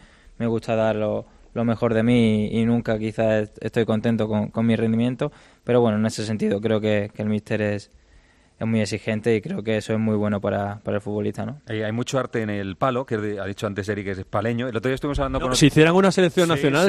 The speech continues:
Speaker 2: sí,
Speaker 3: sí,
Speaker 2: sí,
Speaker 3: sí,
Speaker 2: cuidado.
Speaker 3: si, si España se desintegrase como algunos quieren y el palo tuviera selección nacional, habría unos cuantos
Speaker 2: No,
Speaker 3: ahí
Speaker 2: el
Speaker 3: que
Speaker 2: otro día Porti estuvimos hablando con Recio, que, que también es de
Speaker 1: Sí.
Speaker 2: ahí, y le pregunté,
Speaker 1: Sí, sí.
Speaker 2: "Oye, dime jugadores del palo".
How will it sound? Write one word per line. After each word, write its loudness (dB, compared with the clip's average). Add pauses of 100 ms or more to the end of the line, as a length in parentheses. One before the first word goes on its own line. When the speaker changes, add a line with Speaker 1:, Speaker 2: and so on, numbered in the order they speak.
Speaker 2:
sí, 6
Speaker 3:
sí, 10
Speaker 2:
sí, 4
Speaker 3:
sí, 2
Speaker 2:
cuidado. 2
Speaker 3:
si, -2
si 2
España 4
se 2
desintegrase 4
como 2
algunos 2
quieren 0
y -2
el 2
palo 2
tuviera 2
selección -4
nacional, -4
habría -2
unos -2
cuantos -2
Speaker 2:
No, 0
Speaker 3:
ahí 0
Speaker 2:
el 0
Speaker 3:
que 0
Speaker 2:
otro -4
día -2
Porti -4
estuvimos -4
hablando -2
con -2
Recio, -2
que, -6
que -6
también -4
es -6
de -4
Speaker 1:
Sí. -2 (260)
Speaker 2:
ahí, -4
y -2
le -4
pregunté, -2
Speaker 1:
Sí, -2
sí. -4
Speaker 2:
"Oye, 0
dime -2
jugadores -4
del -4
palo". -6